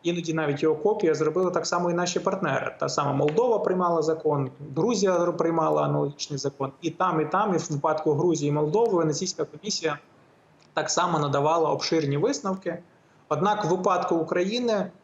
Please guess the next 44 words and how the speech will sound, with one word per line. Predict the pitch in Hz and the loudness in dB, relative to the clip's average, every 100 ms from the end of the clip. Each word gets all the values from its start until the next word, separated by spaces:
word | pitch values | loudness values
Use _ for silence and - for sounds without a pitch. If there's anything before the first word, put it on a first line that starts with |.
| _ _ | _ _
а, | 143 143 | -2 0
він | 165 180 | 0 0
трішки | 185 190 - | 0 -2 0
ексклюзивний, | 165 - 175 165 208 233 196 170 | 0 0 -2 0 2 0 -2 -4
тому | 160 175 | -4 -2
що, | 185 - 165 151 - | -4 -2 0 0 0
а, | 156 147 143 143 139 143 - - | -2 0 0 0 0 -2 -4 0
висновок, | 202 196 180 160 | 0 0 -2 -2
наш | 175 185 - | 0 -2 0
висновок | 170 170 156 156 | -2 0 -2 -2
відрізняється | 156 156 151 131 127 139 | -2 -2 -2 -4 -4 -6
від | 131 135 | -6 -2
висновків | 143 143 139 135 | -2 -2 -6 -8
щодо | 135 147 143 | -6 -2 0
наших | 139 139 143 | 0 -2 -4
колег | - 196 240 233 - 185 | -2 0 0 -2 -4 -4
з | 165 | -2
інших | 185 175 165 | 0 0 0
країн. | 165 160 151 165 | 2 2 2 0
І | 143 | -4
тут | 143 214 214 - _ _ _ - | -2 -4 -4 -12 _ _ _ -2
ми | 190 | 0
домовились | 160 156 160 175 160 147 | 2 2 2 2 4 2
про | - 143 | 2 -2
те, | 139 165 | 0 -2
що | 160 - 139 | -2 -2 -4
в | 143 | -2
нас | 156 | -2
ще | - - 160 | -4 -2 -2
буде | 156 147 143 151 147 | 0 -2 0 2 2
істотна | 139 - 160 160 | 0 0 -2 -2
дискусія | 139 135 - 147 143 | -2 -2 -2 -2 -2
по | 139 139 | 0 -2
імплементації. | 135 135 131 131 127 117 - 139 | 0 -2 -2 -4 -2 -4 -4 -2
Тобто, | 208 226 185 | -2 0 0
якщо | 185 185 214 | 0 0 0
коротко | - 262 233 - 196 | 2 2 2 0 -2
підсумувати, | 190 - 175 170 160 151 143 | -2 -2 0 2 0 0 0
реєстр | 160 208 170 | 2 2 0
олігархів | 170 160 175 - 151 | 0 2 0 0 0
ми | 147 | 0
зараз | 143 151 143 - | 0 0 -2 -4
не | 156 | -4
наповнюємо | 151 143 202 190 165 147 139 | -4 -2 -2 0 -2 0 0